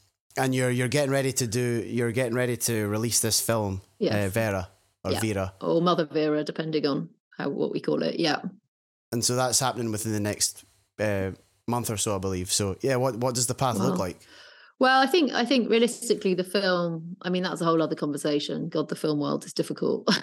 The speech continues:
Speaker 2: <laughs> You know, I thought working in photography was hard, but, um, the film industry is even more challenging in many ways. And there's even, well, it seems less money around, or,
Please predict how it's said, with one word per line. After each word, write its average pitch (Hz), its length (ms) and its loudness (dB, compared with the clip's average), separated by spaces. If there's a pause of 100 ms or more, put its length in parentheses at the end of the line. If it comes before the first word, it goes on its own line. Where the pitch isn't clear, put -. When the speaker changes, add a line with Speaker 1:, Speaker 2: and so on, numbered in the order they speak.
Speaker 2:
<laughs> - 160 2
You 285 100 6
know, 165 100 6
I 160 80 6
thought 151 240 4
working 151 300 2
in 156 80 -2
photography 151 420 -2
was 147 160 -4
hard, 143 380 0
but, 131 220 -6 (560)
um, 156 240 2
the 147 80 0
film 156 240 4
industry 147 560 2
is 156 240 0
even 160 260 -6
more 147 320 -2
challenging 147 460 0
in - 100 -2
many 147 180 -2
ways. - 460 0
And 165 400 -4
there's 165 160 -2
even, 156 480 -4 (720)
well, - 200 -4
it - 80 -8
seems 165 280 -6
less - 220 -4
money 156 280 2
around, 147 420 -2
or, - 320 0